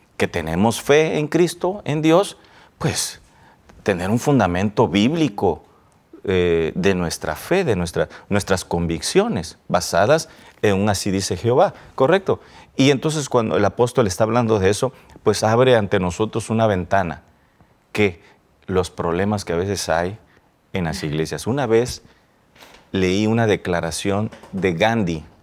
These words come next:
Mahatma Gandhi, aquel gran hombre que tuvo la India. Dijo, "Me gusta el Cristo de los cristianos". Conocía del cristianismo, él era hinduista. "Me gusta el Cristo de los cristianos, pero no ellos,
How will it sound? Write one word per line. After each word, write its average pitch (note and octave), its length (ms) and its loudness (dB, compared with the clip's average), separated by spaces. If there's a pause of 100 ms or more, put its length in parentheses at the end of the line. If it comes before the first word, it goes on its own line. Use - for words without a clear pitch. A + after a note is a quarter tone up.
(140)
Mahatma G#2 360 -2
Gandhi, F#2+ 240 0
aquel G2+ 200 -2
gran G2 240 -4
hombre F#2 240 -4
que E2+ 80 -6
tuvo F2+ 240 -4
la E2+ 140 -2
India. D#2+ 220 -10 (520)
Dijo, F#2+ 420 -4 (360)
"Me F#2+ 160 0
gusta A#2 340 0
el F#2 140 -2
Cristo G#2+ 400 -4
de F#2 100 0
los E2 180 -4
cristianos". D#2+ 720 -8 (580)
Conocía D#3+ 420 0
del D#3+ 160 0
cristianismo, G2 680 -6 (280)
él G#2 240 2
era A2+ 160 6
hinduista. G2 680 0 (460)
"Me B2+ 180 4
gusta D3+ 400 2
el A#2 120 0
Cristo B2+ 380 0
de G#2+ 80 2
los F#2+ 180 -2
cristianos, E2+ 560 -4 (240)
pero G2+ 220 2
no A2+ 180 4
ellos, F#2 460 0